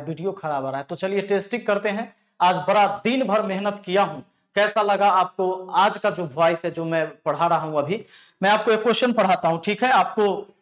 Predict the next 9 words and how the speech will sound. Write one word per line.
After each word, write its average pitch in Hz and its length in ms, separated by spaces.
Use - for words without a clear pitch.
अ, 180 180
comment 247 320
में 240 180
बताना 220 340
है 233 140
कि 226 260
आज 226 240
का 220 140
जो 208 160